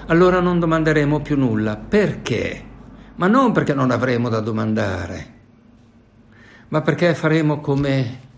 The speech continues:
una persona grande che ho avuto la fortuna di conoscere, che mi diceva: "Don Pio,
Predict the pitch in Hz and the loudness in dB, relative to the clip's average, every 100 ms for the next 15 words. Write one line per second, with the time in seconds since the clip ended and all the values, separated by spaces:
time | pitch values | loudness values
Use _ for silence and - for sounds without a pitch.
0 | - - _ - - - - - 135 135 | -20 -20 _ -20 -20 -20 -16 -4 -2 0
1 | 131 160 156 131 143 131 120 117 110 127 | -2 0 0 0 2 0 2 0 0 0
2 | 120 131 127 127 113 127 - 143 117 117 | 0 0 0 -2 -2 -4 -2 -2 -2 -2
3 | 135 160 147 139 123 117 127 127 127 - | -2 -2 -2 -2 -2 -2 -2 -2 -4 -2
4 | 147 143 - - - - - - 156 151 | 0 0 -4 -14 -20 -20 -20 -4 0 2
5 | 147 151 143 | 4 4 4